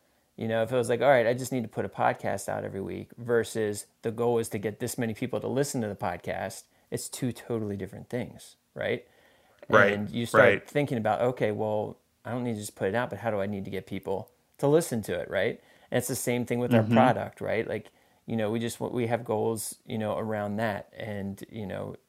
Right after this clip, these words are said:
Speaker 1: getting people to use it and everything. And that makes you think, like, "Okay, what do we need to do here?" And, you know, um, it just absolutely, it, it, it, the goal is what, it's the very top, right? And then it, it just funnels down and it helps you think about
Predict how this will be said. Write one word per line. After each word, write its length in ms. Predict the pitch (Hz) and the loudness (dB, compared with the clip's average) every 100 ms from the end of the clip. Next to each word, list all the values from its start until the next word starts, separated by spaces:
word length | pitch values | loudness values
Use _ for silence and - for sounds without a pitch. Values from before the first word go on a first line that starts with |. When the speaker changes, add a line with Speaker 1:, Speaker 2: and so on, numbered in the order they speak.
| _ | _
Speaker 1:
getting 180 | 98 101 | -8 -6
people 240 | 110 - | -6 -6
to 60 | 107 | -4
use 260 | 113 123 | -2 -2
it 40 | 113 | -2
and 80 | - | -6
everything. 320 | 98 - 98 | -8 -8 -8
And 100 | 101 | -6
that 100 | 92 | -4
makes 260 | 117 120 - | -2 -4 -6
you 80 | 110 | -6
think, 320 | - 139 117 | -2 -2 -4
like, 220 | - - _ _ _ _ _ _ | -8 -10 _ _ _ _ _ _
"Okay, 300 | 131 - 104 | -6 -4 -4
what 140 | 95 | -2
do 60 | 110 | -2
we 100 | 117 | -4
need 200 | 107 104 | -4 -6
to 80 | 101 | -6
do 160 | 107 135 | -6 -6
here?" 280 | 113 - 85 | -6 -10 -10
And, 280 | 92 104 107 _ | -12 -14 -18 _
you 120 | - 87 | -14 -12
know, 80 | 95 | -10
um, 320 | 92 92 110 - _ _ | -12 -12 -16 -20 _ _
it 120 | 110 | -8
just 180 | 117 107 - | -6 -6 -4
absolutely, 640 | 117 113 - 113 107 98 | -4 -4 -6 -4 -4 -6
it, 120 | 95 - | -6 -6
it, 220 | 113 - _ _ - | -6 -6 _ _ -2
it, 460 | 127 131 - - | 0 0 -2 -4
the 100 | 123 | -2
goal 460 | 117 101 127 147 147 | 0 2 2 4 2
is 180 | 113 127 | -2 -4
what, 260 | 113 107 - _ _ _ _ _ _ _ - _ _ _ - | -4 -4 -8 _ _ _ _ _ _ _ -20 _ _ _ -12
it's 200 | 113 - | -10 -4
the 100 | 113 | -2
very 260 | 113 107 | 0 -2
top, 440 | 107 101 92 - - | -4 -8 -10 -14 -16
right? 360 | - 92 101 - | -8 -6 -6 -6
And 160 | 101 101 | -6 -4
then 140 | 104 | -4
it, 120 | 98 | -6
it 240 | - - - | -8 -8 -6
just 260 | 107 - | -8 -8
funnels 340 | - 110 104 98 | -8 -6 -6 -6
down 240 | 95 92 | -6 -6
and 60 | 90 | -8
it 60 | 87 | -10
helps 300 | - - - | -10 -10 -14
you 60 | |
think 220 | - - - | -12 -12 -10
about 400 | 127 - - | -8 -8 -8